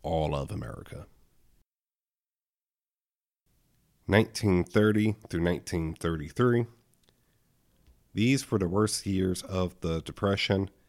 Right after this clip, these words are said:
and Christmas continued to be phased out.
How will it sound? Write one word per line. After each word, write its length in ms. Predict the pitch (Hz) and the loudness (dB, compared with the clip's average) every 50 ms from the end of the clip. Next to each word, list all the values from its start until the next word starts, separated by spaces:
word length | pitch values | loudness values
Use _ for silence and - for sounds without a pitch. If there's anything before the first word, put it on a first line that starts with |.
| _ _ _ _ - - | _ _ _ _ -16 -8
and 160 | - 85 85 | -6 -6 -4
Christmas 500 | - - 135 143 - 110 85 85 - - - _ - | 0 2 2 2 2 0 -2 -2 -2 -6 -12 _ -6
continued 680 | - 95 - - - 123 110 110 104 104 - - - | -6 -6 -4 0 2 4 4 4 4 2 -2 -4 -10
to 80 | - | -12
be 120 | - 90 85 | -10 -10 -8
phased 520 | - - 90 92 95 95 92 - - - - - | -6 -4 -2 -2 -2 -2 -4 -6 -12 -16 -16 -16
out. 260 | 82 - - - - | -14 -14 -14 -16 -20